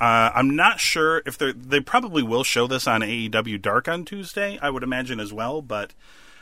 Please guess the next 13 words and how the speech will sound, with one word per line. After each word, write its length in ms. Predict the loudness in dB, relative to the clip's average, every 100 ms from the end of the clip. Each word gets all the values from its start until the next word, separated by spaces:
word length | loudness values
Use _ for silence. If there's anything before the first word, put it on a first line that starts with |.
| -20 -4 4
on 200 | 4 4
Fight, 500 | 2 6 6 2 -4
the 180 | -8 -8
feed 420 | -4 -2 -2 -4
comes 360 | 0 0 2
back 320 | 4 4 4 2
in, 340 | 2 0 -6 -18 -20 -20 -20 -2
and 540 | 2 4 2 -2 -8 -12
Pac 520 | 0 4 4 4 -6 -10
attacks 560 | -8 4 6 6 0 -8
Moxley 920 | 0 4 4 2 -4 -2 0 0 -4 -10 -20 -20 -20 -8
from 240 | -2 -2
behind 680 | -2 0 2 2 2 -2